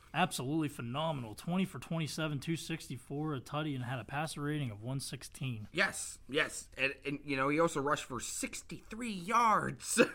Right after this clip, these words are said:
Speaker 2: <laughs> Um, he, he had a hell of a game. They, they did slow down our run game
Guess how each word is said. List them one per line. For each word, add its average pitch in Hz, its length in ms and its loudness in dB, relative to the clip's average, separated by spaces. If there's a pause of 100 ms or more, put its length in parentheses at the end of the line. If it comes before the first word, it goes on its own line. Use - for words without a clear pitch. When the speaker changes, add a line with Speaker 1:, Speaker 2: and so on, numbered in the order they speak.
(100)
Speaker 2:
<laughs> 226 400 -2
Um, 151 380 12 (640)
he, 254 160 8
he 254 220 0
had 247 140 2
a 214 60 -2
hell 220 200 10
of 214 80 2
a 214 40 0
game. 233 320 0 (140)
They, 202 360 4
they 202 220 4
did 214 280 4
slow 208 280 4
down 190 260 6
our 175 120 6
run 156 240 4
game 160 400 -2